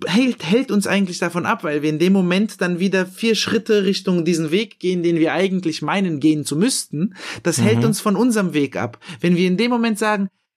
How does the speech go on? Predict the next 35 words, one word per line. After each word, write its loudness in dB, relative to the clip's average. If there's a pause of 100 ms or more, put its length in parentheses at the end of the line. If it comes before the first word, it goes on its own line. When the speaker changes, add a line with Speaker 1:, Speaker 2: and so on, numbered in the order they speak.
Speaker 1:
"Ist -4
egal, 2 (240)
ich -4
laufe 2
jetzt 0
einfach -2
dem 2
Weg 0
entlang, -2
den 4
mir 2
das -2
Leben 2
zeigt. -4 (360)
Wenn 2
ich 0
nach -2
Paris 2
will, 0
ich -4
werd -2
schon -2
nach -2
Paris 0
kommen." 0 (360)
Und -2
dann 0
ist -4
man 4
meistens 0
viel -2
schneller 0
in -2
Paris. -2 (1040)
Speaker 2:
Mhm. -2